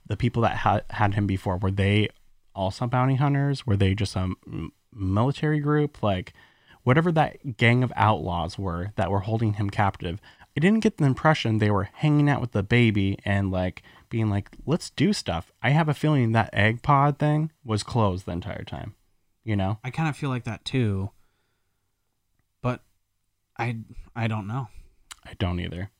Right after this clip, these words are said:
Speaker 2: I
Speaker 1: I
Speaker 2: don't
Speaker 1: mean,
Speaker 2: know.
Speaker 1: it's more
Speaker 2: He killed them
Speaker 1: questions.
Speaker 2: all, so <laughs> We'll
Speaker 1: And
Speaker 2: never
Speaker 1: he didn't
Speaker 2: find
Speaker 1: seem
Speaker 2: out.
Speaker 1: s-, and Baby Yoda didn't seem sad about it, you know? He wasn't like, "Oh, darn it. I really liked them. They got to hang out with me."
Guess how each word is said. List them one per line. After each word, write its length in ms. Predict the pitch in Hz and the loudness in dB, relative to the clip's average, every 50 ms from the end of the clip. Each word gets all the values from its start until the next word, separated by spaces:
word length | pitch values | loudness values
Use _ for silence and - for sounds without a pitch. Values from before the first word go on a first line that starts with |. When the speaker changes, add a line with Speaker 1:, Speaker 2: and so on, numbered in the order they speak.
| _ - | _ -6
Speaker 2:
I 40 | - | -2
Speaker 1:
I 40 | |
Speaker 2:
don't 80 | 107 110 | 0 2
Speaker 1:
mean, 100 | 113 110 110 | 4 4 4
Speaker 2:
know. 40 | 113 | 4
Speaker 1:
it's 180 | 104 - - | 2 2 2
more 120 | 120 117 113 | 2 4 4
Speaker 2:
He 80 | 160 160 | 4 4
killed 260 | 101 95 202 220 98 | 6 6 4 4 4
them 80 | - | 4
Speaker 1:
questions. 20 | 139 | 2
Speaker 2:
all, 260 | 135 135 156 165 - - | 2 0 0 -4 -8 -14
so 600 | - - 139 123 120 120 117 113 110 107 110 - _ _ _ _ _ _ _ - | -8 -4 -2 0 0 0 -2 -4 -4 -6 -6 -10 _ _ _ _ _ _ _ -6
<laughs> 220 | - 127 123 - - _ - - | 0 2 2 2 2 _ -10 -12
We'll 120 | 120 120 123 | -6 -4 -2
Speaker 1:
And 80 | 123 127 | 0 2
Speaker 2:
never 100 | 123 117 | 4 4
Speaker 1:
he 60 | 123 | 6
didn't 140 | 131 139 143 | 6 6 4
Speaker 2:
find 80 | 135 139 | 4 4
Speaker 1:
seem 100 | 151 147 | 4 2
Speaker 2:
out. 80 | 147 - | 2 2
Speaker 1:
s-, 40 | - | 0
and 400 | - 123 120 117 110 76 95 113 | 0 0 2 2 0 -2 -4 -4
Baby 240 | - 113 113 120 120 | 0 0 2 2 2
Yoda 140 | 127 131 131 | 0 0 -2
didn't 240 | 131 127 135 139 123 | -2 -2 -2 -4 -4
seem 180 | - - 131 120 | -4 -4 -6 -4
sad 220 | - 143 165 190 | -4 -4 -4 -4
about 240 | 160 117 98 101 113 | -4 -4 -4 -4 -6
it, 100 | - - - | -8 -10 -8
you 80 | - 107 | -6 -4
know? 180 | 101 104 120 - _ | -4 -4 -4 -6 _
He 100 | - 110 | -6 -4
wasn't 200 | 107 101 110 107 101 | -2 -2 -2 -2 -2
like, 180 | 101 98 - | -2 -2 -2
"Oh, 120 | 131 139 139 | -2 -2 0
darn 240 | 147 156 160 143 | 0 0 0 0
it. 160 | 117 107 - - - - | 0 -2 -4 -6 -6 -4
I 40 | |
really 220 | 110 113 127 135 131 | -2 0 0 0 0
liked 240 | 127 139 143 - - | 0 -2 -2 -2 -2
them. 160 | 101 98 98 | -2 0 0
They 120 | 98 95 | 0 0
got 200 | 98 - 113 - - | -2 -2 -4 -2 -2
to 60 | 107 | 0
hang 160 | 110 113 123 | 0 0 0
out 120 | 139 123 | 0 -2
with 140 | 117 104 - | -2 -2 -2
me." 180 | 92 92 101 | -2 -2 -2